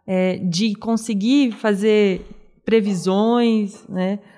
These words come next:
a, é, algumas instituições, né, tiveram algumas iniciativas,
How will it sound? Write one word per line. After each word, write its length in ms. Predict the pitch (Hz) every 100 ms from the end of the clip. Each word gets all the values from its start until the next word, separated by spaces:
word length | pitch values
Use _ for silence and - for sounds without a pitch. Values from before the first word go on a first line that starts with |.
| 175
a, 140 | - 196
é, 840 | - - - 185 185 180 175 170
algumas 420 | - 196 226 285 277
instituições, 1200 | 269 277 269 247 240 196 185 226 277 262 - _ _ 202
né, 360 | 196 214 202 - - - - - 180
tiveram 680 | 208 214 262 302 269 240 196
algumas 360 | 202 220 220
iniciativas, 920 | 220 220 220 185 - 220 247 214 208